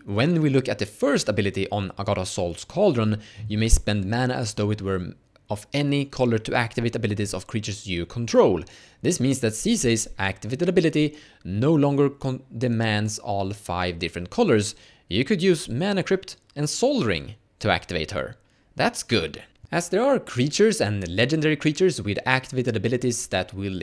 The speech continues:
generate a lot of mana, and at the same time we have creatures that could untap and basically create a loop with this thing, where you could make your A God Assault's Cauldron into something really cool. But once again,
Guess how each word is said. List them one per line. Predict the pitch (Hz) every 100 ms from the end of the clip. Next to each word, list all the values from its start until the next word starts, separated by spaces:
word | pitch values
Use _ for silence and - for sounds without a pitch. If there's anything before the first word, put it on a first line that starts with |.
| -
generate | 92 104 95 95
a | 95
lot | 92
of | 82 78
mana, | 95 190 202 214 214 - _ _ _ _ _ -
and | 254 294
at | 294
the |
same | 240 180 175
time | 160 139 143 143
we | 110
have | 117 107
creatures | 127 110 120 -
that | 104 -
could | 98 -
untap | 247 233 - 139 139 - _ _ _ -
and | 190 185 - _ _ _ 120 117 107 _ _ _ -
basically | 214 220 220 196
create | - 156 147
a |
loop | 117 127 151 123 -
with | 110 101
this | 87 -
thing, | - 76 - - _ _ _ _ _
where | - 147 131
you | 110 120
could | 110 120 98
make | 101 98 92 -
your | 90 -
A | 104
God | 95
Assault's | - 78 -
Cauldron | - 233 175 170 156 - - _ -
into | 160 160
something | 135 143 120 127
really | 110 127 107
cool. | - 80 52 - _ _ _ _ _ _ _ -
But | 170
once | 247 202
again, | 180 185 180